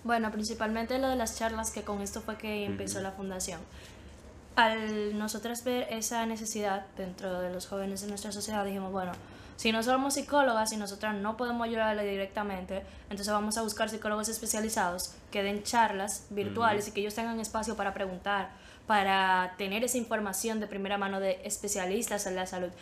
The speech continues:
Speaker 1: Y quiero de verdad agradecer a todos los psicólogos que han contribuido con esto de Cuidando de Ti, porque ha sido un gesto muy bonito de su parte.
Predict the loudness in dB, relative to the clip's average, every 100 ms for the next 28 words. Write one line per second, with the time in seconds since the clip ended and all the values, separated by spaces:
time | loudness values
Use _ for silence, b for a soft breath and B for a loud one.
0 | B B -8 0 4 6 6 6 2 -2
1 | -2 2 2 2 0 0 -2 -2 -2 -2
2 | -4 -2 -2 -2 -4 B B -4 -2 0
3 | -2 0 2 4 2 0 -2 -4 -2 -4
4 | -2 -4 0 -2 -2 -6 -6 B B -4
5 | -2 0 2 2 2 2 2 0 -2 -2
6 | 0 0 -2 -4 -6 -6 -6 -6 -8 -8